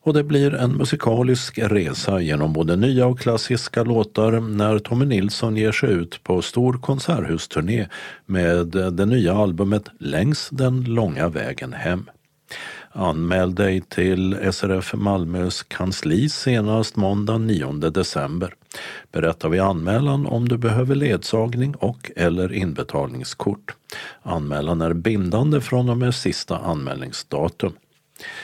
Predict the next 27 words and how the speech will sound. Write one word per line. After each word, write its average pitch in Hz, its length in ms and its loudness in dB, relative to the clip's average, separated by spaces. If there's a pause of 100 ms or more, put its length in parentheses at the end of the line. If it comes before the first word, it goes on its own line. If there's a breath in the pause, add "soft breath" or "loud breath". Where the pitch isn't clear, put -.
(140 loud breath)
Betalning 120 560 0
sker 120 460 0
till 110 380 0
föreningens 107 640 0
bankgiro 110 720 0
ett 101 300 -2
nio 90 280 2
två 113 420 0
streck - 600 -2
nittiosex - 880 -4
fyrtiofem 104 680 0 (360 loud breath)
eller 151 320 2
Swish - 760 -2 (200)
ett - 380 -2
två 82 280 0
tre 147 440 0 (500 loud breath)
noll 139 420 2
sju 101 360 2
sju 95 420 0 (380 soft breath)
åtta 123 280 0
noll 87 440 2
fem 82 360 -2
noll 90 340 0 (100)
senast 104 520 0
måndag 107 360 2
trettioförsta 113 680 -2
mars 92 360 0